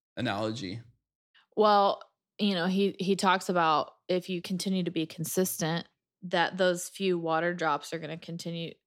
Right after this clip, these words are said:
Speaker 2: it will turn into a stream of water and will be flowing because you've continued to, to pump that lever.
Speaker 1: Yeah. So, you know, I'm thinking, I'm thinking, Emily, about the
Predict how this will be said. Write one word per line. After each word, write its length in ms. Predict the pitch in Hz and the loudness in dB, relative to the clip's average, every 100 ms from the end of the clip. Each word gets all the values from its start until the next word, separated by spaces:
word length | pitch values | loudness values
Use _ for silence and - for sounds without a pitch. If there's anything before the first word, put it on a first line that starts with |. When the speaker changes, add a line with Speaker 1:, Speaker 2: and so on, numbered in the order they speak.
| 185 - | -12 0
Speaker 2:
it 180 | 214 214 | 2 2
will 140 | 208 | 0
turn 240 | 190 202 175 | 0 -2 -2
into 400 | 170 175 180 117 | -2 -4 -4 -4
a 100 | - | -2
stream 460 | - - 175 165 160 | -4 -4 -4 -4 -6
of 180 | 135 | -10
water 540 | - 139 139 135 110 170 _ _ _ _ - | -6 -2 -2 -2 -4 -8 _ _ _ _ -6
and 160 | 185 | -4
will 120 | 180 | -2
be 360 | 170 170 170 175 _ _ _ _ _ _ _ | -2 0 -2 -6 _ _ _ _ _ _ _
flowing 800 | - 190 175 170 160 147 147 160 _ _ _ _ _ _ _ _ _ _ 185 | -4 0 2 2 -2 -4 -8 -12 _ _ _ _ _ _ _ _ _ _ -4
because 340 | 180 180 170 | -2 -2 -2
you've 140 | 160 | -4
continued 460 | - 165 - 160 151 | -4 -10 -8 -10 -6
to, 200 | 165 - _ - | -4 -4 _ -14
to 100 | - | -14
pump 320 | - 160 165 | -10 -10 -6
that 200 | 113 - | -6 -4
lever. 400 | 139 170 123 165 _ _ _ _ - | -4 -4 -4 -6 _ _ _ _ -8
Speaker 1:
Yeah. 200 | 151 139 | -2 -2
So, 280 | 113 135 120 | 0 0 0
you 160 | 123 135 | 0 0
know, 60 | |
I'm 100 | 127 | 0
thinking, 460 | 123 156 156 143 139 | 0 -2 0 0 0
I'm 100 | 117 | 0
thinking, 280 | 151 147 135 | 0 2 0
Emily, 200 | 131 123 | 2 0
about 220 | 117 | -2
the 100 | 110 | -4